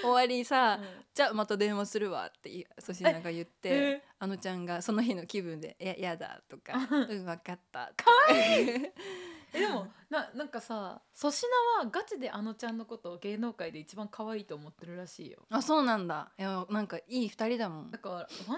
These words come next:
Speaker 2: チャンあるかもよ。カプチュー全然正解の可能性ある。
Speaker 1: へえ。え、じゃあカプチューとしてや-、さ、言われる側とさ、
Speaker 2: うん。
Speaker 1: それもそれで意識しちゃうのかな？
Speaker 2: いや、意識しちゃうんじゃない？なんか、が-、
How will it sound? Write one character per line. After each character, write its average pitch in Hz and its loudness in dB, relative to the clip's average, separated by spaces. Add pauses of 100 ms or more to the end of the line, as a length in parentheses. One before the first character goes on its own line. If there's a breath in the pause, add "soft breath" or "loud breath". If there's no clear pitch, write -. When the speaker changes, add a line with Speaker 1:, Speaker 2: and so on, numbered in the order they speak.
(100)
Speaker 2:
チ - -6
ャ - -4
ン 403 -6
あ 415 -2
る 403 -6
か 381 -10
も - -14
よ。 - -20 (140)
カ - -18
プ - -20
チ - -10
ュ 311 -8
ー - -10
全 285 -8
然 294 -14
正 294 -10
解 330 -8
の 320 -12
可 302 -8
能 240 -4
性 247 -2 (100)
あ 269 -2
る。 233 -6
Speaker 1:
へ - -8
え。 - -14
え、 220 -10
じ 214 -4
ゃ 214 -4
あ - -4
カ 254 -6
プ - -16
チ - -2
ュ 339 0
ー - -4
と 339 -2
し 320 -8
て - -6
や-、 302 0
さ、 269 -2
言 220 -2
わ 240 2
れ 240 2
る 247 0
側 240 2
と 233 -8
さ、 185 -8
Speaker 2:
う - -4
ん。 - -4
Speaker 1:
そ 214 0
れ 226 0
も 240 0
そ 254 -2
れ 247 -2
で 233 -6
意 262 -4
識 - -8
し 208 -10
ち - -10
ゃ 190 -6
う 165 -8
の 160 -10
か - -18
な？ 160 -12 (140)
Speaker 2:
い 226 -8
や、 233 -4
意 254 -4
識 - -10
し - -12
ち - -8
ゃ 277 -2
う 294 -2
ん 302 -4
じ 233 -6
ゃ 185 -8
な 170 -12
い？ 233 -16 (520)
な 247 0
ん 226 -2
か、 233 -2
が-、 226 -10